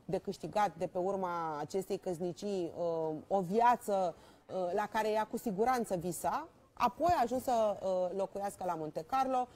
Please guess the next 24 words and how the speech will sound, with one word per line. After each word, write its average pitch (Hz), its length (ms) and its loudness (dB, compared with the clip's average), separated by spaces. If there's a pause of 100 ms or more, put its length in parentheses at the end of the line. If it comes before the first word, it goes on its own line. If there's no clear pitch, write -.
(200)
și - 220 0
când 294 220 -2
părea 247 340 4
că 240 80 -2
s-a 226 160 -2
retras 233 400 2
cumva, 233 560 2 (220)
a 233 200 8
revenit 247 520 4
în 226 120 2
forță, 269 600 -2 (280)
uh, 208 380 2
fiind, 247 440 0
uh, 202 840 2 (260)
jurat 214 440 2
la, 202 560 0
uh, 180 300 0
România 196 340 -2
au 185 80 0
talent, 180 340 -4
la 185 160 0
Pro 180 100 -6
T 165 120 -6
V. 160 120 -2